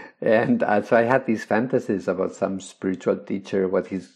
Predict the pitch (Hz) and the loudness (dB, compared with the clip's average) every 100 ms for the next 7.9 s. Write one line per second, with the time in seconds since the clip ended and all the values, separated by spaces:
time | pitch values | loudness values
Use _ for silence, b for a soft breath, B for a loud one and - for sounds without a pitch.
0 | - 90 95 - 95 90 90 98 98 95 | -10 -6 -4 -2 0 2 2 0 2 2
1 | 98 92 - 98 95 104 104 - B B | 4 2 -2 -2 0 2 0 -2 B B
2 | B - 123 117 120 151 156 131 113 101 | B -2 0 2 2 2 2 4 2 2
3 | 92 - 117 185 - - 82 82 - - | -2 0 0 0 -2 -4 -6 -8 -10 -12
4 | - 87 82 - 87 87 85 90 90 87 | -4 0 0 0 0 0 0 2 2 0
5 | 85 80 87 85 - 85 85 85 82 82 | -6 -4 -4 -4 -4 0 2 2 0 -4
6 | 82 80 - - - 92 - 90 87 87 | -2 -4 -4 -10 -12 -12 -8 -8 -6 -4
7 | 90 - - 82 80 80 80 82 | -4 -4 -2 0 2 2 0 -2